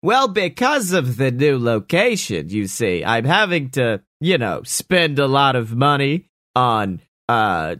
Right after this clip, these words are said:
designs and graphic designers and a new entire fucking building. So, I'm going to have to fire both of you. So you need to, um, you know,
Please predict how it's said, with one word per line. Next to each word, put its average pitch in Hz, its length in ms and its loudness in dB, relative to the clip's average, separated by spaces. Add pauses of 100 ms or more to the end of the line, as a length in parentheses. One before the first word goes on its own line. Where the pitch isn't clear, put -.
(120)
designs 143 1040 2
and 101 300 -4
graphic 143 580 0
designers 127 880 0
and 95 160 -6 (260)
a 120 140 0
new 139 480 0 (180)
entire 131 720 0
fucking 127 680 -2
building. 135 600 0 (300)
So, 208 600 -2 (540)
I'm 202 360 2
going 101 500 -2 (360)
to 202 140 2
have 101 360 -2
to 165 160 0
fire 247 500 0
both 90 400 -2
of 69 220 -2
you. - 240 -14 (720)
So 143 380 2
you 151 400 2
need 135 340 0
to, 120 400 2
um, 98 520 0 (300)
you 151 240 2
know, 117 340 -4